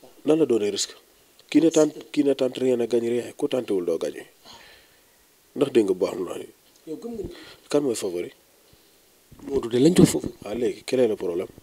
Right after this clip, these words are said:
Speaker 1: Ñooy favori taxul yaa mën de.
Speaker 2: Waaw, non, dama lay laaj quel est le problème?
Speaker 1: Amul benn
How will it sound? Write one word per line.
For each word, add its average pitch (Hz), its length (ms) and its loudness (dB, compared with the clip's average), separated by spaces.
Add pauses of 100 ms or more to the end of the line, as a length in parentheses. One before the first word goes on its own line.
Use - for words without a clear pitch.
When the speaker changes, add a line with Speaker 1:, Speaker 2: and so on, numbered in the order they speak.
(1300)
Speaker 1:
Ñooy 139 80 -18
favori 127 300 -20
taxul 131 260 -20
yaa 135 240 -20
mën 196 160 -18
de. - 240 -10
Speaker 2:
Waaw, 101 160 0
non, 127 180 -2
dama 139 200 0
lay 170 80 0
laaj 165 200 -2
quel 151 120 4
est 147 80 8
le 143 100 4
problème? 135 320 0 (580)
Speaker 1:
Amul 117 220 -20
benn 135 140 -20